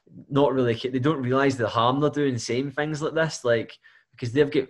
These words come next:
a lot of very, very easily influential people following them. And I was, I followed, um,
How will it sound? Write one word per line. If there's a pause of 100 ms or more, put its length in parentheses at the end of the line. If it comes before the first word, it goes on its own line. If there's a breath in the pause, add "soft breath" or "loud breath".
(100)
a
lot
of
very,
very
easily
influential
people
following
them.
And
I
was,
I
followed,
um,